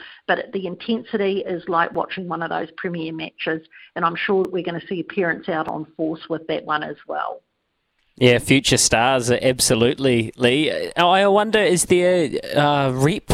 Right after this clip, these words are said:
Speaker 2: rep spots up for grabs still across the courts tomorrow?
Speaker 1: There's, uh,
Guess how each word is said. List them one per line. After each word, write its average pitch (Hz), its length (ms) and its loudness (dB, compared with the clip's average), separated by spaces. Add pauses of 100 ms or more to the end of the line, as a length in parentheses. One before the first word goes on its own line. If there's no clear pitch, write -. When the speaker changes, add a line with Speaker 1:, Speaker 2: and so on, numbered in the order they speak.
(140)
Speaker 2:
rep 170 240 0
spots - 480 0
up - 120 0
for 185 140 0
grabs 165 480 0
still 190 480 0
across - 460 -2
the - 80 -4
courts - 360 -2
tomorrow? 165 440 -2 (1300)
Speaker 1:
There's, 269 460 -2
uh, 214 280 4